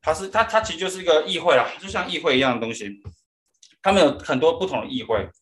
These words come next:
有种族、有种姓议会、有地方议会，然后这是其中一个是宗教议会。然后这个宗教议会它后来在整个 Khalsa 的发展过程中，它成为了一个非常重要的组织，就它能够不同地方的人的意见、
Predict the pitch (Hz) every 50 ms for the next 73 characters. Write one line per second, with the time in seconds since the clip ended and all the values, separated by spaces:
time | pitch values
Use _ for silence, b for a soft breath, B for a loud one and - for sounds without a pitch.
0 | _ _ - 127 127 127 139 123 123 123 - - 120 120 127 127 - 135 127 127
1 | 135 120 - - 156 151 151 147 135 127 131 135 123 110 101 101 104 110 107 104
2 | 104 104 - - 143 127 - 123 120 127 131 123 104 - 113 101 95 - b b
3 | b b b - 123 131 - - 170 170 - - 131 131 139 139 131 - - 131
4 | 123 - 151 143 151 143 139 123 120 - 107 101 - 101 - - _ _ _ _
5 | _ _ - 147 160 - 220 190 185 196 190 185 180 170 175 185 170 156 165 139
6 | 131 131 147 147 143 - B B B - - 202 165 139 120 117 117 120 - -
7 | 156 143 127 - - _ _ _ _ _ _ _ - 123 113 120 123 120 - -
8 | - 160 170 165 - 135 117 117 - - 143 139 123 107 - 127 127 123 113 101
9 | 101 - 104 104 107 - _ - 135 127 - - 113 110 110 113 110 113 113 110
10 | - 110 104 101 - - 131 120 117 117 123 117 117 110 104 101 101 - - -
11 | - _ - 135 127 b b b b 127 127 131 135 131 131 - - - _ -
12 | 120 117 117 131 127 120 - - - _ - 208 190 - - 131 117 117 - -
13 | 143 127 - 131 131 127 113 101 98 95 98 95 104 104 B B B B B -
14 | 147 135 127 - 143 120 - - - -